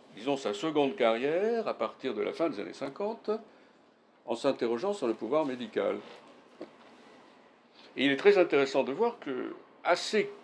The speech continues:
bien plus conséquent qu'on ne le croit malgré les virages qu'on lui prête, il en est venu vers la fin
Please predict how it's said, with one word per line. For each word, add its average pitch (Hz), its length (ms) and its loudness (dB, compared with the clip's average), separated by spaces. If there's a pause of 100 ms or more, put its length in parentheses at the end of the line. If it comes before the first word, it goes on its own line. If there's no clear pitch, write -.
(200)
bien 208 280 4
plus 214 220 -4
conséquent 180 520 2
qu'on 165 160 0
ne 143 100 4
le 143 60 2
croit 139 260 6
malgré 117 300 2
les 113 80 0
virages 110 300 2
qu'on 95 100 -8
lui 110 100 -6
prête, 240 400 -2 (1500)
il 185 260 0
en 208 200 6
est 269 140 4 (380)
venu 185 580 2 (120)
vers 156 280 2
la 120 140 6
fin 226 460 0